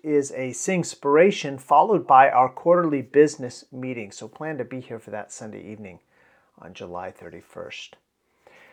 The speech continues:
Let me remind you about the prayer list. Cindy works diligently to get that prayer list out every Tuesday morning or early afternoon. You can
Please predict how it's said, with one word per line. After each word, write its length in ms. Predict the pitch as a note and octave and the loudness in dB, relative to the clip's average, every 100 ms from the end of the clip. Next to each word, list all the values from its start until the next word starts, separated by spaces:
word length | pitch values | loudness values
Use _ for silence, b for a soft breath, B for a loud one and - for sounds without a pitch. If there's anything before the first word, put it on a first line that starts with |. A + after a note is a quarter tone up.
| b | b
Let 180 | F3+ F#3+ | 0 2
me 60 | F3+ | 2
remind 560 | E3 D3+ D3 F3+ F#3 | 2 2 2 2 2
you 80 | D3+ | 2
about 300 | C#3+ E3+ - | 6 6 6
the 40 | - | -12
prayer 340 | - F#3+ G3 | -2 2 6
list. 420 | F3 G#3 - - _ _ _ _ _ _ | 6 4 -2 -18 _ _ _ _ _ _
Cindy 360 | - F3+ D#3 | -8 -2 0
works 320 | C#3 D#3 D#3 | 0 -2 -4
diligently 580 | - D#3+ E3+ E3+ D3 C3 | 0 2 2 0 -8 -8
to 100 | B2+ | -6
get 200 | C3 C#3+ | -6 -4
that 200 | A#2+ - | -6 -8
prayer 220 | - D#3+ | -6 -2
list 300 | D#3 B2+ - | 0 -2 -2
out 220 | B2 B2 C3+ | 0 0 2
every 340 | C#3 C#3 C3 | 0 0 -8
Tuesday 680 | B2+ - D3 C3+ C3+ A#2+ A#2 _ C3+ | -8 -2 -2 -2 -4 -6 -6 _ -14
morning 640 | C3+ D3 D#3 C3 B2+ C3 _ | -4 2 2 2 -6 -14 _
or 200 | G2+ G2 | -14 -8
early 340 | A#2+ B2+ B2+ A2+ | 2 2 2 -4
afternoon. 580 | B2+ - A#2+ C3+ B2+ | -6 -8 -12 -10 -8
You 100 | B2+ | -10
can 200 | C#3+ B2 | -10 -12